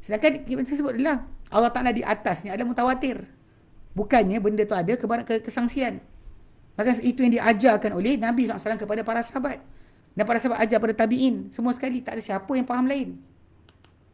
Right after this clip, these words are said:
Kita faham kalimah, balik pada asal, kita faham kalimah, tak tahu cara. "Li'annahu idza dzukira al-qahiru qablahu,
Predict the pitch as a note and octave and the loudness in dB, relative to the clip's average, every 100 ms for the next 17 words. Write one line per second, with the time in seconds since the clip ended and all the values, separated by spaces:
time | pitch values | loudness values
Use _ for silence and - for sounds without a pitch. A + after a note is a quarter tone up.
0 | _ _ _ _ _ _ _ _ _ _ | _ _ _ _ _ _ _ _ _ _
1 | _ - C4+ E4+ D#4+ D4+ D#4 D#4 G3 C4 | _ -6 -2 4 4 6 2 2 0 -2
2 | B3 A#3+ G#3 - F#3 C#4 C4+ C#4 C#4 C4+ | -2 -2 -4 -8 -4 -4 -4 -2 0 0
3 | G3 A3+ A#3+ A3 C4 D#4 D#4+ B3+ - - | 0 0 -2 -2 -2 -2 -4 -8 -12 -20
4 | - - - - - - A3 D4+ E4 D4 | -20 -20 -20 -20 -12 0 4 8 10 10
5 | C#4 C4+ C#4+ C#4 B3 A#3 A3+ A3 C#4+ C4+ | 8 6 4 4 2 4 0 2 2 2
6 | F#3+ A3+ B3 G#3 F3 D3 F#3+ | 2 0 0 -2 0 -2 -4